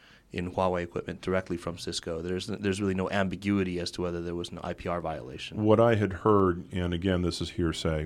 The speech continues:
Speaker 2: was that to the, it was to the point where the instruction manuals that came with the devices in question, which I believe were, were routers,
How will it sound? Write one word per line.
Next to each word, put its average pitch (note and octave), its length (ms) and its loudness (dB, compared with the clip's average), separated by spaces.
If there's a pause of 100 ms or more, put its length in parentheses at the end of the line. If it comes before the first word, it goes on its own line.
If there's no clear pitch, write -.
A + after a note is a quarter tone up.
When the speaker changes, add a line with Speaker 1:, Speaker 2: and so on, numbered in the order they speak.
Speaker 2:
was E2+ 400 2
that D#2+ 400 0
to - 80 0
the, F#2+ 120 0 (140)
it G2 60 -2
was F#2 200 -2
to A2+ 100 -2
the G2 80 4
point G#2 420 -2
where F2+ 320 0 (480)
the F#2 120 2
instruction G2 520 2
manuals F2 420 2
that - 200 -4
came F2+ 680 2
with F2+ 360 0
the - 40 -2
devices E2+ 480 2
in D#2 80 -4
question, F2 380 0
which E2+ 160 -6
I E2 40 -2
believe E2+ 340 -2
were, D#2 160 0
were D#2+ 180 -2
routers, E2 480 2